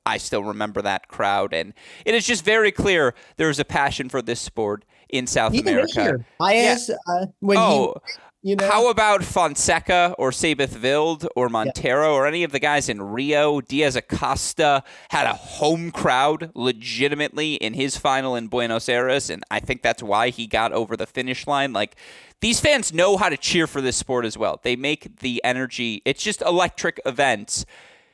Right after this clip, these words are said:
Speaker 1: The reason I bring that up, I don't think it's an unpopular opinion, David. I think it's just a fact. Like,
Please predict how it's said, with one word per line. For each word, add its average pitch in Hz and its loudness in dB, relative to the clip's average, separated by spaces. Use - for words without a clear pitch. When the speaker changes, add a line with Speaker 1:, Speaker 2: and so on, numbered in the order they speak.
Speaker 1:
The 165 0
reason 247 2
I 202 4
bring 175 0
that 135 2
up, 120 2
I 269 4
don't 466 4
think 294 0
it's 214 0
an 165 0
unpopular 123 0
opinion, - -8
David. - -16
I 262 4
think 370 6
it's - -2
just - 0
a 143 4
fact. - 0
Like, 127 2